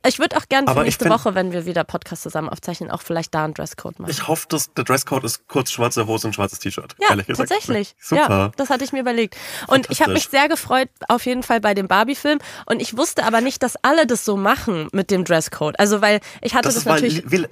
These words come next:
Speaker 2: wie letztes Jahr beim Minion-Film. Letztes Jahr beim
Speaker 1: War das da
Speaker 2: Minion-Film,
Speaker 1: auch so?
Speaker 2: da haben die Leute sich so Anzüge, äh, angezogen.
Speaker 1: Minion-Anzug?
Speaker 2: Nein.
Speaker 1: Kostüm?
Speaker 2: Nein, äh, nein, einen Anzug.
Speaker 1: Aber warum?
Speaker 2: Weil letztes Jahr war das so, äh, so, so ein TikTok-Ding,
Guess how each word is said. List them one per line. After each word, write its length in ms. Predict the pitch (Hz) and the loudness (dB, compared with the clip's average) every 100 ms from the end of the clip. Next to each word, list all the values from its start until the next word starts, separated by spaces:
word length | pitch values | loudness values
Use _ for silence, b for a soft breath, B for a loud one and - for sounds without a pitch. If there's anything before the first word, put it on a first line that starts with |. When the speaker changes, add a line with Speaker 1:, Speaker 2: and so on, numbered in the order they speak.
| - | -4
Speaker 2:
wie 120 | 156 | 0
letztes 300 | 190 180 165 | 2 2 2
Jahr 100 | 165 | 2
beim 160 | 156 147 | 2 0
Minion-Film. 640 | 185 135 90 - 87 90 - - | 0 0 -2 -4 -4 -6 -12 -6
Letztes 380 | - - 151 | -4 -4 -2
Jahr 140 | 160 139 | 2 2
beim 180 | 131 127 | 0 0
Speaker 1:
War 100 | 277 | 2
das 140 | 339 - | 2 2
da 80 | - | 2
Speaker 2:
Minion-Film, 60 | |
Speaker 1:
auch 80 | 349 - 202 277 | 2 0 -2 -2
so? 40 | B B | B B
Speaker 2:
da 140 | 123 | 0
haben 160 | 139 170 | 0 -2
die 60 | 147 | -2
Leute 280 | 147 165 | -2 -2
sich 300 | 143 151 147 131 | -2 -6 -6 -4
so 140 | - | -4
Anzüge, 680 | 185 - - 98 95 92 117 _ - | -2 -6 -4 0 0 0 -6 _ 0
äh, 60 | |
angezogen. 760 | - 95 - - 95 82 - - _ | 0 2 0 0 -2 -2 -6 -12 _
Speaker 1:
Minion-Anzug? 1120 | 185 208 277 277 220 - 165 147 - 147 - - | 0 4 6 6 2 2 -2 -2 -8 -12 -14 -2
Speaker 2:
Nein. 240 | 117 175 | 2 4
Speaker 1:
Kostüm? 480 | 117 185 - 320 240 | 4 2 4 4 4
Speaker 2:
Nein, 120 | 147 87 | 0 -6
äh, 40 | - | -2
nein, 400 | 117 180 113 - | 0 2 0 -2
einen 240 | 98 101 - | -4 -2 -2
Anzug. 560 | 175 - - 80 - _ _ | -4 -4 -8 -8 -10 _ _
Speaker 1:
Aber 200 | - 160 | -10 -8
warum? 480 | 160 156 226 370 185 _ _ | -6 0 2 2 -2 _ _
Speaker 2:
Weil 140 | 120 127 | -2 -2
letztes 340 | 135 143 - | -2 -4 0
Jahr 180 | 135 131 | 0 2
war 100 | 127 | 0
das 140 | - | 0
so, 280 | - 117 120 | 0 0 0
äh, 300 | - 110 - 107 | -2 -2 -4 -8
so, 180 | 110 | -8
so 160 | 110 110 | -4 -6
ein 100 | 107 | -4
TikTok-Ding, 680 | 156 - 123 - 117 113 | -6 -6 -8 -6 -4 -4